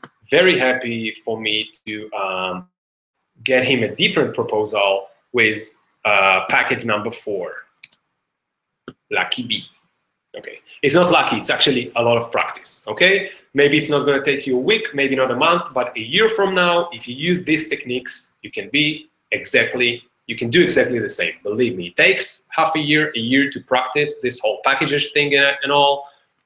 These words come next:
but it works. Okay, so here's the nice thing. I do this whole project based on a different one I've already created, okay?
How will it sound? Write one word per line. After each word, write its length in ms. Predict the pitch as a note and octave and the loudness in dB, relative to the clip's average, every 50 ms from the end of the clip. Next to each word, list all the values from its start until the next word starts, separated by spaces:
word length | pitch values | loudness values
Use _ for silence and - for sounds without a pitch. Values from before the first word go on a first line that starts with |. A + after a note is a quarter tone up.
| - | 0
but 260 | A2+ A2+ A#2 A#2 A2+ - | 2 4 4 2 2 0
it 220 | G#2+ A2+ A#2 - _ - | -2 -2 -2 -4 _ -10
works. 720 | F2+ D2+ D2 - - - - - - - - - - _ _ _ _ _ _ _ _ - - - | -8 -8 -8 -12 -14 -12 -10 -8 -8 -8 -10 -12 -16 _ _ _ _ _ _ _ _ -6 2 4
Okay, 400 | B3+ C4 C4 B3+ A#3 F#3+ F#3+ F3+ | 4 4 6 4 4 4 4 4
so 560 | - A3 A3+ A3 G#3 G#3+ - - - - _ _ _ _ _ _ _ - - - _ _ _ _ _ _ _ _ _ _ _ _ _ _ _ _ _ _ _ _ _ _ _ _ _ - | 6 8 8 8 8 6 4 0 -8 -12 _ _ _ _ _ _ _ -20 -20 -20 _ _ _ _ _ _ _ _ _ _ _ _ _ _ _ _ _ _ _ _ _ _ _ _ _ -8
here's 360 | - F3+ G3+ A#3 A#3 F#3 - | -2 0 2 2 2 0 -2
the 60 | C#3+ | -6
nice 360 | C3+ A#2+ A#2+ A2+ A2+ A2 - - | -4 -2 0 0 0 0 -4 -8
thing. 300 | - A#2 G2 F2 - - - _ _ _ _ _ _ _ _ _ _ _ _ - | -8 -8 -8 -8 -10 -16 -20 _ _ _ _ _ _ _ _ _ _ _ _ -10
I 100 | G#2 G#2+ | -8 -8
do 180 | A2 G#2 C#3 F#3 | -6 -4 -4 -4
this 260 | F3+ F3 F3 - - | -2 -2 -4 -6 -6
whole 280 | - - A#2+ A#2 A2+ - | -8 -6 -6 -6 -6 -6
project 540 | - G#2 F#2+ F#2 F#2 F#2 E2+ - - _ _ _ - | -8 -10 -8 -8 -8 -8 -8 -10 -12 _ _ _ -4
based 260 | A#2 B2 B2 - C#3 | -2 -2 -2 -4 -6
on 80 | B2 | -6
a 60 | A#2 A2+ | -6 -8
different 560 | A#2 - - A#2+ C#3+ D3 - D3+ D3 C#3+ C3+ | -10 -10 -6 -2 -2 0 2 2 2 2 4
one 340 | B2+ C3 C3 C3 C3+ - - - | 4 4 4 4 2 -4 -6 -4
I've 180 | G#2+ G2+ - - _ - | -4 -4 -6 -8 _ -2
already 500 | A2+ A#2 A#2+ A#2 A2+ A2 A#2 A#2 A#2 _ - | 0 0 2 2 2 2 0 -4 -6 _ -18
created, 500 | - - G#2+ F#2+ F#2 F#2 G2 F2+ - - - _ _ _ _ _ _ _ - F#2 | -14 -12 -6 -2 0 2 2 0 -2 -4 -12 _ _ _ _ _ _ _ -14 -12
okay? 420 | F#2 - G#2 B2 D#3+ F3+ C#3 - | -4 0 0 0 0 -2 -6 -10